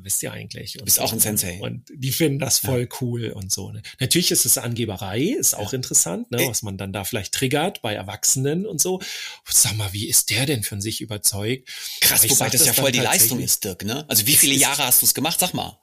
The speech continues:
Speaker 1: Boah, weiß ich nicht. Also seit ich, ich hab mit sechs, glaub ich, angefangen, hab nur einen Blödsinn gemacht und dann hab ich noch mal so mit zwölf ungefähr neu angefangen und dann kam halt die Zeit, ne, mit, mit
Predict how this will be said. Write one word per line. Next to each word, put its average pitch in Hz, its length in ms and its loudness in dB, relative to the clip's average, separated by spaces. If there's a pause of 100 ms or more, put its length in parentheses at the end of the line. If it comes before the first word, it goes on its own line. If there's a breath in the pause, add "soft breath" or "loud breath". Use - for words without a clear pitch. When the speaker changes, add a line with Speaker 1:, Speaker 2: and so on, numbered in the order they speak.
(100)
Speaker 1:
Boah, 101 600 -4
weiß 104 140 -10
ich 117 60 -12
nicht. 98 340 -12
Also 104 200 -4
seit 117 280 0
ich, - 220 -4 (160 loud breath)
ich - 100 2
hab - 160 -2 (160)
mit 120 180 -2
sechs, 143 280 6
glaub 139 160 0
ich, 139 140 0
angefangen, 156 580 0
hab - 160 -6
nur 143 80 2
einen 131 100 0
Blödsinn 160 380 2
gemacht 196 400 -2 (340 loud breath)
und 110 80 -10
dann 107 140 -2
hab 123 80 0
ich 123 100 0
noch 135 120 0
mal 131 120 0
so 120 140 0
mit 113 240 -6 (120)
zwölf 120 640 4
ungefähr 104 460 -6
neu 107 300 -2
angefangen 160 800 -4 (320 loud breath)
und 104 180 -4
dann 117 160 -2
kam 127 220 -2
halt 117 160 -2
die 113 80 -6
Zeit, 101 460 -2
ne, 104 160 -4
mit, - 360 -6
mit - 440 -6